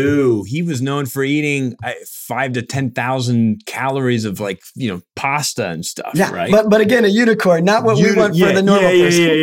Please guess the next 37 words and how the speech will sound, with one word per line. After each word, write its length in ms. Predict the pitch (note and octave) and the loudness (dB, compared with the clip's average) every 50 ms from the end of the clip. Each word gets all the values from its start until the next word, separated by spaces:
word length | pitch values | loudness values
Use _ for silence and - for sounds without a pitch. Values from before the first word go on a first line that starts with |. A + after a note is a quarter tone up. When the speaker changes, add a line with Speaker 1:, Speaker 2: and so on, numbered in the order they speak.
| D#3 - B2+ - | 2 2 2 2
Speaker 1:
yeah. 80 | A3+ | 0
Speaker 2:
<laughs> 20 | - | 2
Speaker 1:
Don't 220 | G#3 G#3 A3 G#3+ | 2 0 0 0
run 200 | G#3 G3+ G3+ G3 | 0 0 0 2
out 240 | F#3+ F#3 F3+ F3 - | 2 2 2 2 2
to 480 | F#3 - - F#3+ F#3+ G3 - E3 - - - | 0 0 0 -2 -4 -4 -4 -8 -10 -8 -2
<laughs> 60 | - | 0
buy 240 | D3+ C#3 C#3+ D3+ D3+ | 2 2 2 2 2
out, 280 | D3+ D3+ D3+ D3 - | 0 0 -2 -2 0
you 80 | D#3+ D#3 | 0 2
know, 140 | D#3 D3 - | 2 2 2
the, 60 | C4 | 4
Speaker 2:
Yeah, 160 | C#4 A#3 - - | 4 4 4 4
Speaker 1:
the 60 | - | 4
Speaker 2:
yeah. 120 | A#3+ F#3+ | 4 4
Speaker 1:
grocery 360 | E3+ E3 E3 - - C#3+ C#3 B2 | 4 2 0 0 -2 -2 -4 -4
store 360 | - - D3 C3+ B2 A#2+ A#2+ | -4 -4 -2 -2 0 0 0
on, 320 | B2 B2 B2 B2 C3 C3 - | -2 -2 -2 -4 -4 -4 -6
on, 260 | C3 B2 B2+ B2+ - | -6 -4 -4 -4 -4
on 240 | B2+ B2 B2+ B2 B2 | -2 -2 -2 -2 -4
pasta. 560 | - - C#3 B2+ B2+ B2 - - - G#2 G#2 | -4 -2 0 0 0 -2 -2 -4 -2 0 2
Yeah. 100 | G#3 A3+ | 2 4
Speaker 2:
Yeah, 140 | B3+ A#3 G3 | 4 4 4
but 160 | F3+ G#3+ G#3+ | 2 2 2
why 120 | A3+ B3 B3 | 2 0 0
we're 100 | - - | 0 0
talking 280 | - A3 A3 G#3+ A3 G#3+ | 0 -2 -2 0 -2 0
about 200 | F#3 G3 G3 F#3+ | 0 0 0 2
Olympic 380 | F#3+ F#3 F3+ F3+ F3 F#3 - | 0 0 -2 -4 -4 -4 -4
athletes, 360 | A3+ A#3+ A#3+ B3 G#3+ G3+ G3+ | -4 -4 -2 -2 -4 -4 -4
but 180 | - - F3+ F3 | -6 -8 -4 0
then 80 | - G#3 | 2 2
Speaker 1:
Yes. 220 | A3 - G#3 F#3+ F3+ | 2 2 2 2 0
Speaker 2:
you 40 | F#3 | 0
look 140 | F#3+ F#3+ | 0 0
at, 400 | F#3 F3 E3+ F3 E3+ E3+ D#3+ - | -2 -2 -2 -2 -4 -6 -10 -10
so 300 | - - G#3 F3 - - | -6 -4 -2 -2 -4 -6